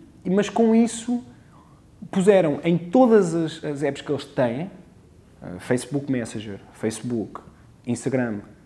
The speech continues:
e WhatsApp, e, e tiraram aquela, a, a sto-, as Stories deixaram de ser aquela feature distintiva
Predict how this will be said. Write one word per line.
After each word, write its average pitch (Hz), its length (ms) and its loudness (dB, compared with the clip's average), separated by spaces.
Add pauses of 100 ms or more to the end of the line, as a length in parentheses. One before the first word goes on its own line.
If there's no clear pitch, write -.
(160)
e 104 100 -8
WhatsApp, 98 540 -6 (920)
e, 175 640 -4 (440)
e 185 100 -2
tiraram 196 460 0
aquela, 196 760 -2 (640)
a, - 360 -6
a 151 40 -2
sto-, - 280 -2
as 170 160 -2
Stories 196 360 2
deixaram 208 360 2
de - 60 -6
ser 214 140 0
aquela 208 260 2
feature 214 400 -2
distintiva 208 720 -2